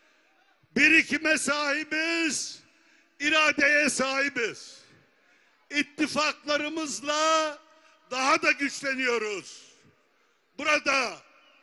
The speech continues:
Kürt Özgürlük ve Demokrasi İttifakı'nı kurduk. Kürt ulusal birliğine giden yolda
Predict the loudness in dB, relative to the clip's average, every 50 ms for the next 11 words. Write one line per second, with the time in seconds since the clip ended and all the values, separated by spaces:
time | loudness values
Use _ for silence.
0 | _ _ -8 -4 0 2 4 4 2 0 -6 -16 _ _ -8 -2 -2 -2 -2 -2
1 | -6 -4 -4 -4 -2 -4 -6 -6 -4 -6 -6 -2 -2 -2 0 0 -2 -4 -2 -4
2 | -4 -4 -2 -2 -4 -4 -4 -6 -12 -8 -2 0 0 0 0 -2 -6 -4 -4 -4
3 | -4 -4 -4 -4 -4 -4 -2 0 2 2 2 2 0 -4 -20 -20 -20 -20 -20 -20
4 | _ _ _ _ _ _ _ _ _ _ _ _ _ _ _ _ 0 4 4 4
5 | 4 0 -4 -2 0 2 2 2 2 2 2 4 4 4 2 0 -2 0 0 0
6 | 0 -2 -4 -4 -4 -4 -2 -2 -4 -2 -2 -4 -2 0 2 2 2 2 4 4
7 | 4 4 2 0 -2 -2 0 0 0 -2 -4 -6